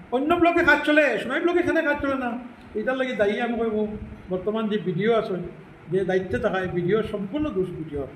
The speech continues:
যে বিডিও ওয়ারে সরকারে এনআরজিএসর একটা ইয়ে আছে, জব কার্ড যারা আছে, তারা মানে সাহায্য পাইতো, আর তারা জব কার্ডের যে একটা বিনিময়ে যেটা, তারা যে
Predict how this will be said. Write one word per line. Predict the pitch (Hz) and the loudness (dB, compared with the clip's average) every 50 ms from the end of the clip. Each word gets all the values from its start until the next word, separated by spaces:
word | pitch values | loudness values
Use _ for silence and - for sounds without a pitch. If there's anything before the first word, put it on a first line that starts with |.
| - - - - - - - - - - - - - - | -18 -20 -20 -20 -20 -20 -16 -14 -14 -10 -8 -8 -4 -4
যে | 185 | -2
বিডিও | 175 202 214 202 233 254 269 269 277 277 277 277 277 277 277 - - - - - - - - - - - | -2 -2 -2 0 2 4 4 4 6 4 4 2 0 -2 -6 -10 -12 -12 -10 -12 -12 -14 -16 -18 -12 -2
ওয়ারে | 165 196 240 262 269 285 277 285 285 | 2 4 6 6 6 6 4 4 2
সরকারে | 277 - - 226 202 - - 247 247 269 269 277 | 2 0 0 0 0 2 2 2 4 6 6 6
এনআরজিএসর | 262 233 226 247 254 254 247 277 269 269 277 269 269 269 277 269 269 269 277 - - - - - - - - - - - - - - - - - - - - - - - - - - - - - | 6 4 2 0 0 -2 -2 -2 -2 0 2 2 2 4 2 2 0 -2 -6 -8 -10 -12 -12 -12 -14 -14 -14 -12 -12 -10 -10 -10 -10 -10 -12 -12 -12 -12 -12 -14 -12 -12 -12 -12 -12 -14 -10 -10
একটা | 190 - 254 | -2 0 0
ইয়ে | 240 254 269 277 | 0 2 2 2
আছে, | 269 - - 196 196 220 214 - - - - 170 | 2 2 2 0 0 0 -2 -6 -8 -10 -2 2
জব | 190 214 220 - - | 2 2 2 2 0
কার্ড | 254 254 254 | 0 0 2
যারা | 254 240 240 240 | 2 2 4 4
আছে, | 220 196 - 208 180 196 196 - - - - - | 2 4 2 2 0 0 -4 -8 -12 -14 -14 -6
তারা | - 240 254 262 269 - - - - - - - - - - - - 262 - | -2 0 0 2 0 0 -2 -4 -6 -8 -10 -12 -10 -10 -10 -8 -6 -4 -2
মানে | - - 262 269 269 - - - | -2 0 0 0 -2 -4 -2 2
সাহায্য | 240 254 269 294 294 277 | 2 4 4 4 4 4
পাইতো, | 269 254 - 262 277 277 294 294 - - - | 4 2 2 2 2 2 2 0 -4 -6 -6
আর | 208 208 - | -6 -2 0
তারা | 233 240 285 302 339 349 - - - - - - | 0 0 0 0 -4 -6 -8 -10 -12 -12 -4 -2
জব | 208 214 - | -2 -2 0
কার্ডের | 240 240 247 277 294 294 - - - | -2 0 0 0 0 -2 -4 -6 -6
যে | 240 | -4
একটা | 240 233 233 233 | -4 -4 -4 -6
বিনিময়ে | 208 - 214 208 226 233 240 240 226 | -6 -6 -4 -4 -2 -2 -2 -2 -2
যেটা, | 233 233 233 220 202 | -2 -4 -4 -4 -2
তারা | 220 220 214 | -2 -2 -2
যে | 214 | -2